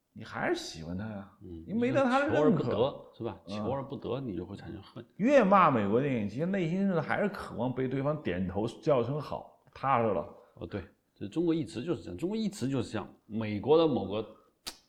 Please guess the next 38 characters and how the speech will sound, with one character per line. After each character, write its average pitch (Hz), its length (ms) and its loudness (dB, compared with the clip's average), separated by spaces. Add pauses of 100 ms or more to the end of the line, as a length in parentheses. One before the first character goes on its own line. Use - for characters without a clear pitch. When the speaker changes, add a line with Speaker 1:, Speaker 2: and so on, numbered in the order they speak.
(340)
Speaker 2:
人 110 240 2
说 135 500 0
很 139 200 4
好， - 520 -2
那 110 60 -4
就 117 140 -6
好 - 260 -10
了。 - 140 -10 (260)
Speaker 1:
嗯。 - 100 -16 (160)
Speaker 2:
他 - 140 -4
们 196 160 2
不 143 120 0
说 139 180 0
好。 - 360 -6
Speaker 1:
美 117 200 6
国 165 120 6
人 226 120 8
说 240 120 12
不 240 160 4
好， 196 160 6
你 226 200 12
凭 262 580 6
什 208 140 4
么 185 140 10
说 - 220 6
我 214 160 8
不 180 220 0
好？ - 220 -2
还 - 280 0
是 - 120 0
很 98 120 0
在 117 280 -2
意。 98 280 -6
Speaker 2:
啊， - 220 -16
对， 101 140 -8
Speaker 1:
就 - 100 -10
是 - 80 -6
这 117 80 -6